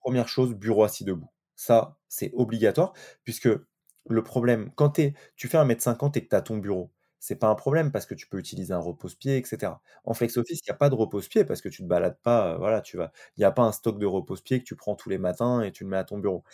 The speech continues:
Donc, du coup, il faut que t'aies un bureau qui soit réglable en hauteur pour pouvoir s'adresser à toutes les tailles. Pareil pour l'écran. Il faut, et ça, c'est obligatoire, d'avoir des bras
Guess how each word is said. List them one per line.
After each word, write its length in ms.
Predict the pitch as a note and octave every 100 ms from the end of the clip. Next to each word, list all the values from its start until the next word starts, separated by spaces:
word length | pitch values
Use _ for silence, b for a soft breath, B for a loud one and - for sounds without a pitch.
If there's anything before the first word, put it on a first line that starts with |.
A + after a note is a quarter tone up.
| B B B
Donc, 240 | G#2 G#2 -
du 140 | - A#2
coup, 200 | - F#3
il 100 | B2+
faut 340 | - - D#3+ - _ _
que 100 | A2+
t'aies 160 | -
un 80 | A2
bureau 220 | G2 G2+
qui 140 | B2 -
soit 140 | G#2+
réglable 380 | G2 G2 G#2 G2
en 80 | F#2+
hauteur 320 | F2 A2+ -
pour 140 | - -
pouvoir 240 | - G#2
s'adresser 540 | - F#2 F2+ - A#2+ b b b -
à 80 | A2+
toutes 240 | - C#3+
les 100 | A#2
tailles. 220 | F#2 D#2+ - b b b -
Pareil 260 | C#3+ D3+ E3
pour 180 | C3+
l'écran. 380 | B2 B2 - G#2 _ _
Il 80 | A2
faut, 420 | - C3+ D3+ - _
et 100 | F#2+
ça, 160 | - A2
c'est 180 | - -
obligatoire, 600 | A2+ G#2 G#2 F#2 C#3 D3
d'avoir 300 | - F#2 F#2+
des 100 | F2+
bras 400 | F2 G2 C3 C#3